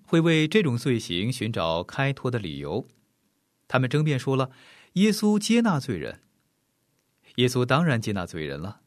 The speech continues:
但是他接纳罪人之后，就开始改变他们。圣经告诉我们，神爱世人，神不愿一人沉沦，一直耐心等候人自觉悔罪归向他。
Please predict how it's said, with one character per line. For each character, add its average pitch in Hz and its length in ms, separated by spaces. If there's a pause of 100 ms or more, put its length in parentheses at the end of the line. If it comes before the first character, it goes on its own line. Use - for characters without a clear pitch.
(720)
但 139 160
是 143 120
他 139 160
接 208 240
纳 185 200
罪 180 180
人 120 160
之 110 140
后， 92 260 (160)
就 120 140
开 117 180
始 104 140
改 80 260
变 151 240
他 - 180
们。 - 120 (1400)
圣 131 200
经 131 360
告 120 160
诉 104 160
我 92 80
们， 98 280 (260)
神 143 560
爱 196 280
世 117 220
人， 92 360 (220)
神 160 220
不 160 180
愿 175 300
一 220 260
人 117 260
沉 95 180
沦， 87 380 (300)
一 165 140
直 156 140
耐 170 200
心 139 200
等 107 160
候 110 140
人 98 320
自 196 300
觉 110 200
悔 92 420
罪 165 200
归 123 160
向 107 180
他。 113 300